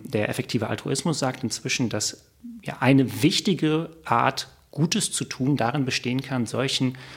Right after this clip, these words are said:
existenziellen Krisen vorzubeugen, also radikale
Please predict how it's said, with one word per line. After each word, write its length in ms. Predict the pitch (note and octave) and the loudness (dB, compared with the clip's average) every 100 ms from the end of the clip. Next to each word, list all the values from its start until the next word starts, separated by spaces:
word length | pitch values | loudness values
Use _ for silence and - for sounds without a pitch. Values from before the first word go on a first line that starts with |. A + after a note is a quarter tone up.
| - _ _ _ - | -20 _ _ _ -8
existenziellen 800 | - D#3 - C3+ - A#2+ B2+ A2+ | 2 2 4 2 2 0 0 -4
Krisen 360 | - D#3 B2+ | 0 2 2
vorzubeugen, 760 | - C#3 C3 A#2+ - F#2+ F#2 G#2 - | 0 0 0 -2 -4 -6 -6 -12 -10
also 420 | - G#2 G#2+ F#2+ - - - _ _ - | -6 -4 -2 -4 -6 -18 -20 _ _ -12
radikale 920 | C#3 B2+ D3 C#3 A#2 A#2 A#2 A2+ - | 2 4 4 2 0 0 0 -2 -4